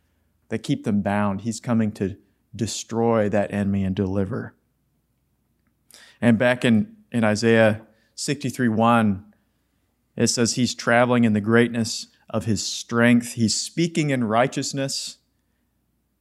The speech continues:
You know, he will uphold his ways, and we have to follow him in what he declares are the right way to go in our lives.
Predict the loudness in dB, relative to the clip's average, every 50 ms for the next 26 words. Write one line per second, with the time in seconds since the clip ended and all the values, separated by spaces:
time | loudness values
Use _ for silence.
0 | _ _ _ _ _ _ _ _ _ _ _ _ _ _ _ _ _ _ _ 0
1 | 2 4 4 4 2 0 0 2 4 4 4 4 2 2 0 0 2 2 2 0
2 | 0 -2 -2 0 0 2 2 4 2 2 0 0 0 0 0 0 0 -2 -4 -4
3 | -8 -10 -2 0 2 2 4 2 2 0 0 0 0 0 0 -2 -4 -6 -8 -12
4 | _ _ _ _ _ _ _ _ _ _ -6 -4 -2 0 -2 -2 -2 -2 -2 0
5 | 0 0 -2 -4 -2 -2 0 0 2 2 0 0 -2 -4 -4 -4 -4 -4 -8 -10
6 | _ _ -6 -2 -2 -2 0 2 4 4 4 4 2 0 0 2 2 2 2 0
7 | -2 -2 0 2 2 4 2 2 0 -2 -6 -14 _ _ _ _ _ _ _ -4
8 | 0 2 4 4 4 4 2 2 2 2 2 2 0 -2 -6 -10 -12